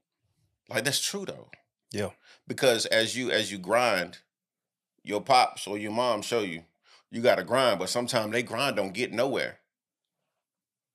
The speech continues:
Speaker 2: They just maintain.
Speaker 1: They just maintain. But now they hustle flips onto you.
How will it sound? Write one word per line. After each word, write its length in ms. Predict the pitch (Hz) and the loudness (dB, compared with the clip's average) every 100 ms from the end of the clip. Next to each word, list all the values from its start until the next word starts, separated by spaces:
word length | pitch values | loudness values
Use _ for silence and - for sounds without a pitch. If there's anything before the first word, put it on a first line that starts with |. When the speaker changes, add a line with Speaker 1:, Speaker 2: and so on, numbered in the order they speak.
| _ - | _ -10
Speaker 2:
They 80 | 110 | -8
just 200 | 101 98 | -8 -8
maintain. 540 | 104 107 113 123 110 - _ 87 - | -8 -8 -8 -10 -12 -18 _ -20 -10
Speaker 1:
They 160 | 95 | -8
just 200 | 90 90 | -8 -10
maintain. 540 | 92 87 87 107 101 85 | -10 -10 -10 -8 -6 -6
But 140 | 90 | -4
now 380 | 98 120 110 101 _ _ _ _ - | 2 2 2 -4 _ _ _ _ -8
they 240 | 80 143 | 0 2
hustle 540 | 123 107 - 90 85 _ _ _ _ - | 4 2 2 -6 -12 _ _ _ _ -10
flips 300 | 113 104 107 | -4 -2 -2
onto 180 | 98 | -4
you. 360 | 95 120 - - | -6 -8 -10 -16